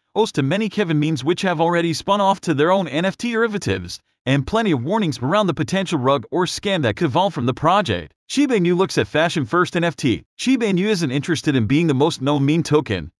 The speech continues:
pump machine, et cetera. This week, Shiba teamed up with Italian-based fashion designer John Richmond for a physical fashion collaboration as well as a ten K mint N F T release.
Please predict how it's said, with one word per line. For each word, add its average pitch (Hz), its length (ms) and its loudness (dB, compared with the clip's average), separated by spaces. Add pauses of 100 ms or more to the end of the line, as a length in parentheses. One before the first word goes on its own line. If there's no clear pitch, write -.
(140)
pump 185 220 -2
machine, 110 540 -2 (160)
et 120 100 2
cetera. 98 640 -2
This 185 180 0
week, 123 320 -4 (160)
Shiba 233 320 0
teamed 190 300 -2
up 127 120 0
with 120 140 0
Italian-based 131 720 0
fashion 175 400 0
designer 165 420 0
John 156 320 0
Richmond 165 380 -2
for 131 140 2
a 113 40 0
physical 175 420 -2
fashion 185 440 -2
collaboration 139 680 0
as 101 160 -2
well 175 240 2
as 139 120 0
a 104 80 0
ten 151 260 -2
K 151 180 -2
mint 220 260 0
N 190 140 -2
F 208 120 0
T 196 160 -4
release. 123 600 -2